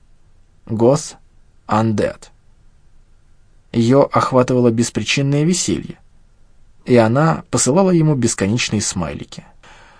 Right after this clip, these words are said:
Он придумал сказку про вонючую собаку, стащившую осетра со стола мэра и возомнившую себя королевой помойки. Чего с этой собакой потом только не происходило. И вот, когда должно было случиться самое важное, среди пассажиров его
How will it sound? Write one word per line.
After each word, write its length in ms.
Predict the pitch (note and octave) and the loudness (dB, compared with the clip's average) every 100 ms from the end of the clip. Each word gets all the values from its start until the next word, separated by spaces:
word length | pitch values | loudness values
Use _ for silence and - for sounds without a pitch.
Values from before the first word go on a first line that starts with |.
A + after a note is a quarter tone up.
| - - | -20 -2
Он 80 | A#3 | 2
придумал 380 | A3+ G3+ F#3+ E3 | 4 4 4 4
сказку 440 | - G3 E3 C3 | 2 0 0 0
про 120 | B2 | 2
вонючую 480 | A#2 A2+ A2+ - G2+ | 4 4 2 0 0
собаку, 460 | G#2 B2+ G#3 - C#3+ | 0 2 0 -2 -6
стащившую 640 | - C3 F3+ E3 - B2+ | -4 -4 -2 -4 -2 0
осетра 440 | - A#2+ B2+ B2 | 0 -2 0 0
со 140 | A#2+ B2+ | 0 -4
стола 320 | - G2+ G2+ | -2 0 0
мэра 420 | G2 E3+ F3 D#3+ - - - - | 0 0 -2 -4 -8 -20 -16 0
и 280 | A3+ G#3+ - | 2 2 2
возомнившую 720 | C#3 C3+ A#2+ B2+ D#3 - A#2+ | 2 2 2 2 0 2 0
себя 420 | - G2+ G#2+ G#2 | 0 -2 0 0
королевой 480 | - G#2+ G2 F#2+ F2+ | 0 -2 0 0 -2
помойки. 560 | E2+ F2 D#2+ E2 - - - - - - - - _ - - - - - - | -4 -6 -8 -14 -20 -20 -20 -20 -20 -20 -20 -20 _ -20 -20 -20 -20 -20 -6
Чего 280 | - B2+ | 2 4
с 80 | A#2 | 4
этой 180 | B2 A#2+ | 2 0
собакой 460 | - A2 A2 G#2+ F#2+ | 0 0 0 -2 -6
потом 460 | F2+ - A3 G#3 - - | -6 -2 0 0 -6 -12
только 380 | - F3+ F3+ E3 | -8 -8 -4 -2
не 100 | D#3+ | 0
происходило. 760 | D#3 B2 A#2 G2+ F#2 - - - - - - _ - _ - _ - _ - | -2 -4 -4 -4 -6 -8 -16 -20 -20 -20 -20 _ -20 _ -20 _ -20 _ -2
И 80 | G#2+ | 2
вот, 160 | A3+ | 2
когда 240 | - F3 F3+ | 2 2 4
должно 320 | D#3 D3 E3 | 4 4 2
было 180 | D3 C3+ | 2 0
случиться 480 | C3 B2 E3+ - B2 | 0 2 2 2 0
самое 440 | - D3+ A#2+ A2 | 2 4 4 2
важное, 520 | C#3+ G#3+ E3 F#2+ D#2+ | 2 2 0 -2 -4
среди 300 | - G2+ A#2 | -4 -2 -2
пассажиров 640 | A2 - G#2+ F3 G#3+ G3+ C#3 | -2 -2 -2 0 0 -2 -2
его 400 | A#2 A2 C#3+ | -2 0 -2